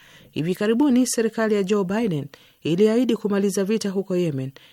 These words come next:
na kudai kwamba imezuia uuzaji wa silaha za mashambulio kwa Wasaudi. Hata hivyo, na licha ya ahadi zote hizo,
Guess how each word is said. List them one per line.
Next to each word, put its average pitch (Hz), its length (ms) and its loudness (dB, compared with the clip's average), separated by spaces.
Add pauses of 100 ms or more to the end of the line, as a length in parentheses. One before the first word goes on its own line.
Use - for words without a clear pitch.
(140)
na 160 160 -4
kudai 208 420 0
kwamba 135 500 -8
imezuia 202 1000 4
uuzaji 208 400 0
wa 196 120 2
silaha 175 560 -2 (340)
za 156 140 -2
mashambulio 175 760 -2 (320)
kwa 160 360 -4
Wasaudi. 151 680 -6 (500)
Hata 151 280 -4
hivyo, 208 520 2
na 196 240 2
licha 214 460 2
ya 196 140 0
ahadi 196 680 2
zote 185 320 -2
hizo, 196 380 -2